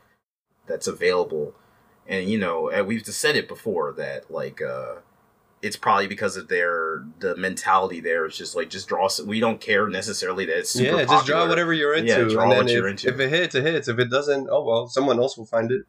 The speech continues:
Speaker 1: Yeah, exactly.
Speaker 2: But yeah, if you guys, uh, if you listeners out there have any titles that you want us to cover, feel free to send us that too. Like,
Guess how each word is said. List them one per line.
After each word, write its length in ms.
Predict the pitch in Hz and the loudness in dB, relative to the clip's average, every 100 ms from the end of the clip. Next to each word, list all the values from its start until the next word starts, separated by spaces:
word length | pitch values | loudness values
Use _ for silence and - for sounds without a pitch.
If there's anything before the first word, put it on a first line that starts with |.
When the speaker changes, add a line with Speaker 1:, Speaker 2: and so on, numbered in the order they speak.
| _ | _
Speaker 1:
Yeah, 260 | 110 123 80 | 0 2 2
exactly. 520 | 73 82 85 - 69 - _ _ - | -4 -10 -8 -8 -10 -12 _ _ -4
Speaker 2:
But 140 | 113 113 | 0 2
yeah, 240 | 131 123 | 0 0
if 140 | - 120 | -2 0
you 60 | |
guys, 320 | 135 143 139 139 | 2 2 0 -2
uh, 580 | 120 123 120 117 117 - - | 0 2 4 4 2 -4 -10
if 220 | - 120 120 | -2 0 2
you 200 | 127 120 | 2 4
listeners 480 | 120 123 117 110 | 2 2 2 2
out 200 | 113 113 | 2 2
there 220 | 113 113 113 | 2 2 2
have 200 | 113 110 | 0 2
any 160 | 113 | 0
titles 340 | 110 110 117 110 | 2 2 2 2
that 100 | 107 | 0
you 100 | 110 | 0
want 160 | 110 117 | 0 0
us 60 | |
to 80 | 123 | -2
cover, 360 | 123 139 160 165 _ - _ _ | -2 0 -2 -6 _ -20 _ _
feel 120 | - 180 | -2 0
free 160 | 208 | 2
to 80 | 196 | 2
send 180 | 175 170 | 2 2
us 120 | 170 | 2
that 180 | 165 165 | 2 0
too. 220 | 175 156 | 0 0
Like, 300 | 113 110 110 | 2 2 0